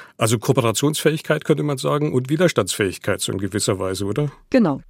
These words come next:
Speaker 2: Und dann eben auch diese Anpassungsfähigkeit. Also ich muss mich an meine Crewkameraden anpassen. Ich meine, jeder Mensch ist so ein bisschen anders. Man muss halt das Miteinander, darauf muss ich mich eben einlassen können,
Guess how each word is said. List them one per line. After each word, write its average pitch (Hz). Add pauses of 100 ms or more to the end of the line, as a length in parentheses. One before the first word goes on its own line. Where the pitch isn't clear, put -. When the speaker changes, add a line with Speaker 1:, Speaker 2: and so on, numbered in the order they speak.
Speaker 2:
Und 226
dann 226
eben 214
auch 196
diese 185
Anpassungsfähigkeit. 214
Also 180
ich 185
muss 208
mich 214
an 190
meine 180
Crewkameraden 185
anpassen. 233
Ich 247
meine, 190
jeder 165
Mensch 151
ist 160
so -
ein 139
bisschen 143
anders. 233
Man 170
muss 170
halt -
das -
Miteinander, 196
darauf 170
muss 170
ich 170
mich 165
eben 160
einlassen 208
können, 208